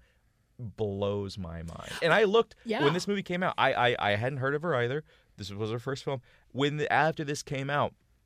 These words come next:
Speaker 1: I loved this movie the first time I saw it. And,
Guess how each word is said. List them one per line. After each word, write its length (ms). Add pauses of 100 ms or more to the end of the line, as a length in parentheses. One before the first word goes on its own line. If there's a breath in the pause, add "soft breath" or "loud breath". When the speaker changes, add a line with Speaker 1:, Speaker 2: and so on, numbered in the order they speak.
(720)
Speaker 1:
I 100
loved 300
this 120
movie 140
the 80
first 200
time 140
I 60
saw 200
it. 100 (440 soft breath)
And, 220